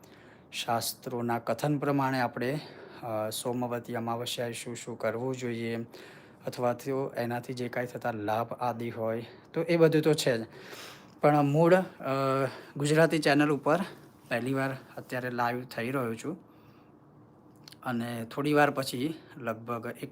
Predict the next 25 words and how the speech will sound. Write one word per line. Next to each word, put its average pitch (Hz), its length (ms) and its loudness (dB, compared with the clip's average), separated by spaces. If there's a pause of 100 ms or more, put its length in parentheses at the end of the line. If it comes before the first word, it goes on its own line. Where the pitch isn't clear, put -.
(120)
દોઢ 127 160 -2
બે 127 160 -6
કલાક 117 360 -6
પછી, 127 380 -8 (920)
અ, - 40 -6 (600)
લાઈવ 123 380 4
રુદ્રા-, 127 540 -2
અ, 120 280 -2
રુદ્રાભિષેક 131 720 -2
છે - 160 -8
મારે. 110 360 -6 (460)
અને 110 260 -10
એ 113 500 -10
અલગ 139 300 -2
અલગ 127 200 -2
દેશોમાંથી 117 640 -8
છે. 139 180 -6 (840)
તો 120 160 -6
પછી 117 280 -8
મને 120 220 -4
એવો 120 140 -4
થોડો 123 240 -6
વિચાર 120 340 -2
આવ્યો 135 300 4
કે 123 360 -4